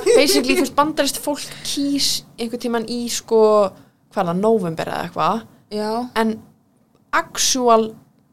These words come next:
Speaker 2: forsetakosningarnar eiga sér ekki stað fyrir bara, þú veist, í janúar eða eitthvað, skilurðu?
Speaker 1: Ó.
Speaker 2: Þannig að í rauninni þegar við segjum, "Já, það er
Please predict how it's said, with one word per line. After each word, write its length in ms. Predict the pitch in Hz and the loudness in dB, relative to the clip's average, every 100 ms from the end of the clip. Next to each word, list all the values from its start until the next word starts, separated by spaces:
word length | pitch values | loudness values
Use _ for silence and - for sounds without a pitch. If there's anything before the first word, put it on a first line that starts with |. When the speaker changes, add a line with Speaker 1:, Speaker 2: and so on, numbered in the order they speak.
| _ _ | _ _
Speaker 2:
forsetakosningarnar 1200 | - 311 - 254 226 - 285 - 196 190 180 202 | -4 -2 0 -2 -2 -2 -4 -4 -2 -2 -2 -2
eiga 300 | - 269 269 226 | -2 0 0 0
sér 160 | 220 | -2
ekki 80 | 226 | -2
stað 380 | - 285 285 262 | -2 0 -2 -2
fyrir 220 | 208 208 | -4 -2
bara, 140 | 196 196 | -2 -2
þú 80 | 208 | -4
veist, 140 | 208 | -6
í 20 | 208 | -4
janúar 560 | 254 254 180 147 62 - | -2 -2 -4 -6 -8 -8
eða 140 | 190 | -12
eitthvað, 240 | - - - _ _ _ _ - | -12 -16 -18 _ _ _ _ -12
skilurðu? 380 | - 170 160 - _ | -6 -6 -6 -10 _
Speaker 1:
Ó. 80 | 208 269 262 | -12 -8 -2
Speaker 2:
Þannig 160 | 226 220 | 2 4
að 240 | 214 - | 2 0
í 60 | 247 | -2
rauninni 400 | 254 269 254 240 | 0 -2 -2 -2
þegar 320 | 262 254 247 | 0 2 2
við 120 | 269 247 | 0 -2
segjum, 300 | - 247 220 | 0 2 2
"Já, 60 | 220 | 2
það 80 | |
er 80 | 226 | 2